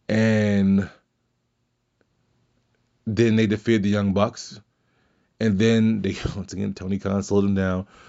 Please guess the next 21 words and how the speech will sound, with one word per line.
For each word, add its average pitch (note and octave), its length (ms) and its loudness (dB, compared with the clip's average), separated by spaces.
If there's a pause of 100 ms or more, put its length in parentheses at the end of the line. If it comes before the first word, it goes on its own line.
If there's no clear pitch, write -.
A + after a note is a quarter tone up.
(160)
But G#2 160 -4
then A2 100 2
they A2 160 4
were G#2+ 140 6
at G#2+ 160 0
these, G#2 220 -2
these, G2+ 240 -2
these G2 260 -2
one-on-one, G2+ 680 -2
then F#2+ 220 0
Dax F#2+ 240 -4
Harwood G2+ 260 4
had G2 120 2
a - 20 0
match G2 240 -2
with F#2 140 -4
Cash G2+ 460 -2 (380)
in F#2+ 140 -4
the G2 80 0
tournament. G2 500 0
They, E2 200 -10